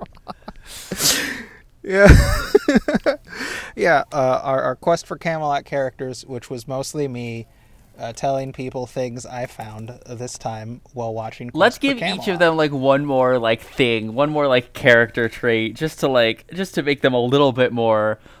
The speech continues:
Speaker 2: like, I know they're supposed to be shitty and flat, but let's give them, like, like, a quirk,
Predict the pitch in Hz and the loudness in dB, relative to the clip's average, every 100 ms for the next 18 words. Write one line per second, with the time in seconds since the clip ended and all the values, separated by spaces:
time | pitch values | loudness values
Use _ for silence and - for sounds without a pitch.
0 | - 135 156 156 160 160 170 151 - 143 | -2 4 6 6 6 6 6 2 0 2
1 | 139 127 123 123 117 131 117 113 110 117 | 2 0 -4 -8 -6 -4 -4 -6 0 4
2 | 104 101 - - - - 123 110 - - | 4 2 -6 -20 -20 -4 2 2 2 -10
3 | - - 127 - 147 127 131 123 117 113 | -16 -6 -4 0 -2 0 -2 2 0 0
4 | _ - 131 135 - 165 147 - - | _ -8 -4 -4 -4 2 2 2 -14